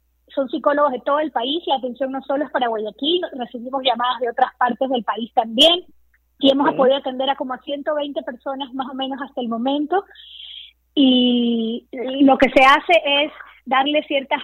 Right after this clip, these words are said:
Speaker 1: pautas y herramientas para que puedan controlar su nivel de ansiedad en estos, en estos momentos. Lo estamos haciendo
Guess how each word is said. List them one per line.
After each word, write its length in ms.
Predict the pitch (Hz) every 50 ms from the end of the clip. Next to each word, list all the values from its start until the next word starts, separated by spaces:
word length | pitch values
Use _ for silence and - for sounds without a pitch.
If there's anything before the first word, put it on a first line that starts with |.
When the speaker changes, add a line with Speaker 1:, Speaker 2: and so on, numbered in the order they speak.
| - -
Speaker 1:
pautas 400 | 320 302 294 294 254 - 285 269
y 100 | 277 262
herramientas 680 | 247 247 247 254 269 285 285 285 285 269 311 294 285
para 200 | - 262 254 247
que 100 | - 240
puedan 480 | - - 247 254 262 262 269 285 285
controlar 640 | - - 269 247 233 247 240 226 233 240 247 254 262 247
su 140 | - 311
nivel 300 | 269 269 254 240 247 247
de 100 | 240 254
ansiedad 540 | 254 262 247 - 269 262 269 262 254 240 240 - _ _ _ - _ -
en 180 | 277 254 240
estos, 460 | 240 240 214 _ - 262 247 240 226 -
en 140 | 269 247 240
estos 240 | 214 - 262 240
momentos. 500 | 240 247 214 214 214 202 202 190 - 226
Lo 80 | 214 254
estamos 340 | - 269 - 269 269 302 254
haciendo 500 | 302 302 - - 330 311 311 311 311 302